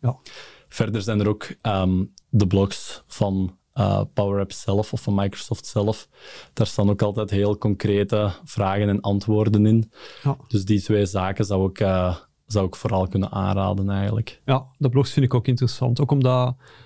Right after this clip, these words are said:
Speaker 1: ehm, komen ook regelmatig zo reference cases van wat doen andere bedrijven met Power Platform. Eh, dat vind ik ook wel gewoon heel nuttig, heel inspirerend ook om te zien wat dat andere,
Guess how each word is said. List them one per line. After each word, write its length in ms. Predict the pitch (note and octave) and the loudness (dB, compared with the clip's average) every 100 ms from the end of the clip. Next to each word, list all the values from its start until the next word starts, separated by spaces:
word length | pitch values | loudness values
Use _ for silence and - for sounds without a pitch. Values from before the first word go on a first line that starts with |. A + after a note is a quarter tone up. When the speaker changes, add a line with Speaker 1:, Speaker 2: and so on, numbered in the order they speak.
| _ - | _ -2
Speaker 1:
ehm, 320 | A#2 A2+ A2+ B2+ | 2 4 2 2
komen 220 | C3 B2 | 2 4
ook 120 | B2 | 4
regelmatig 640 | C#3 A#2 A2+ A2 B2 C3 | 4 4 4 2 0 -4
zo 340 | - B2+ A#2 A2+ | 0 0 2 0
reference 580 | B2 B2 - C3+ B2+ | 0 0 0 -2 -2
cases 600 | - B2+ B2+ - C3 - | 0 0 0 0 -4 -4
van 380 | - A#2+ A#2 A#2+ - | -2 0 0 0 -4
wat 260 | - B2+ | -2 0
doen 140 | B2+ A#2+ | 2 0
andere 520 | A#2+ B2+ C3 C3 A#2+ | 0 0 2 2 0
bedrijven 720 | A#2+ - A#2+ A#2+ B2 B2 B2 | -2 -2 -2 0 0 2 2
met 220 | A#2 - | 2 -2
Power 300 | - A2+ C3 | -4 -4 -2
Platform. 640 | - C3 - D3 C3+ C3+ C3 - - - _ | -2 -4 -2 0 2 2 -2 -12 -20 -20 _
Eh, 240 | B2+ A2+ A2+ | 0 2 2
dat 80 | |
vind 120 | A2+ B2+ | 2 2
ik 100 | B2+ | 2
ook 160 | A#2+ | 0
wel 240 | C3 A#2 - - - | 2 2 0 -6 -20
gewoon 300 | - - B2 | -4 2 4
heel 140 | A#2+ A#2+ | 4 4
nuttig, 280 | A#2+ B2 B2 | 4 2 2
heel 140 | B2+ | 2
inspirerend 720 | C3+ - B2 A#2+ A#2 B2+ B2+ | 0 0 0 2 2 2 4
ook 160 | B2 B2+ | 2 2
om 100 | A#2+ | 2
te 120 | A2 | 2
zien 440 | G#2 A2+ B2+ B2 | 4 4 4 2
wat 200 | - B2+ | 0 -2
dat 120 | A#2+ G#2 | 0 -2
andere, 360 | A#2+ A#2 A#2 | 0 0 2